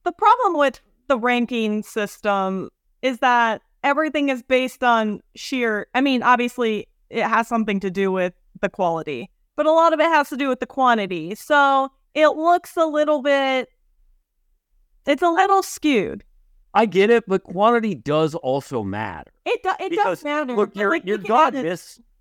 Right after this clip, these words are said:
Speaker 2: y-, you're gonna miss on some of these guys, right? Like, they're not all gonna hit. So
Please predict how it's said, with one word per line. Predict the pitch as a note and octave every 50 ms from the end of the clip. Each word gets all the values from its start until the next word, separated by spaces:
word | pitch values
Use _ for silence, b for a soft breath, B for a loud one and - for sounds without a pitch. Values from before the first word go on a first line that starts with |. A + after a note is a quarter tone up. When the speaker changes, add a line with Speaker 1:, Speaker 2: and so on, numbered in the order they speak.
| _ _ _ _ _ _ _ _ _
Speaker 2:
y-, | F3 D#3 F#3+ -
you're | F3+ F3 A3 A3
gonna | F#3 C4 C4 A#3
miss | F3+ F3+ F#3+ F3 - D3+
on | C3 A#2+
some | A2+ - D#3 D3 C3 B2
of | G2+
these | G2+ G2 E2+ -
guys, | - G2 F2+ E2 D#2 - A#2+
right? | A2+ B2 D3+
Like, | E3 D3 -
they're | F#3+ F3+ E3+
not | F3 F#3 G3 G3
all | - F#3 F#3 F#3+
gonna | D#3 D#3 C#3+ C3 A2+
hit. | F3 F#3 D#3 - -
So | - - E3 D3+ C#3 A2+